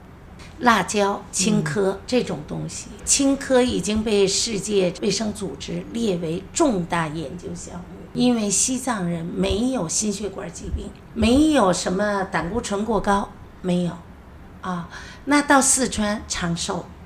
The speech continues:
Speaker 1: 而且四川它那个都是盆地挖着的，
Speaker 2: 嗯。
Speaker 1: 重庆三大火炉之一，成都又是盆地，台北啊，四面全是山。
Speaker 2: 嗯。
Speaker 1: 可是那边怎么办？就辣椒。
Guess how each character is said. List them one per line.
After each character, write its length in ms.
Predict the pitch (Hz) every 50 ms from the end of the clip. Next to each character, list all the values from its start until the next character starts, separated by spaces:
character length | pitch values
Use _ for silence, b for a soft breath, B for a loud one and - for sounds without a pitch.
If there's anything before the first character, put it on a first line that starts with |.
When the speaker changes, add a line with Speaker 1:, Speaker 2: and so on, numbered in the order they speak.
| - - - - -
Speaker 1:
而 100 | 220 226
且 540 | 226 262 240 214 208 202 190 190 185 185 185
四 320 | 185 - - - 247 208
川 260 | 185 220 214 202 208
它 120 | 202 208 214
那 100 | 208 214
个 560 | 214 202 196 190 185 180 180 175 175 185 196 196 -
都 140 | 226 202
是 100 | 190 202 190 -
盆 240 | - 185 165 175 175
地 260 | 220 208 185 170 - - 165
挖 240 | 165 156 160 151 151
着 140 | - 165 -
的， 140 | - - - - B B B B
Speaker 2:
嗯。 100 | 196 180
Speaker 1:
重 240 | 170 156 - 196 214
庆 400 | 208 - - 233 214 196 190 180
三 240 | 175 - 202 196 202
大 160 | 202 185 175
火 200 | 151 - 175 170
炉 200 | 170 175 170 170
之 180 | 175 - 185 185
一， 240 | 185 185 185 190 190 - -
成 260 | - - 202 202 214 196
都 220 | 240 220 220 226
又 180 | 214 214 202 185
是 720 | 180 - 208 196 185 175 170 170 175 180 - - - - - - - - - -
盆 200 | - 180 175 175
地， 240 | 214 208 185 - - -
台 180 | - 175 156 175
北 240 | - 165 139 - - -
啊， 180 | - 196 185 170
四 280 | 170 - - - 226 202
面 280 | 196 208 208 190 170
全 260 | - - 185 160 165
是 140 | 165 - 196
山。 400 | 175 - - - 175 165 175 196 -
Speaker 2:
嗯。 60 | 143 127
Speaker 1:
可 100 | 127 202
是 240 | 185 - - 254 240
那 140 | 226 240 233
边 240 | 214 233 214 214 214
怎 140 | 226 190 175
么 100 | 175 170
办？ 240 | 196 185 175 175 B B B B B B -
就 300 | - 220 196 180 - - - - - -
辣 200 | 190 196 170 - - -
椒。 160 | - -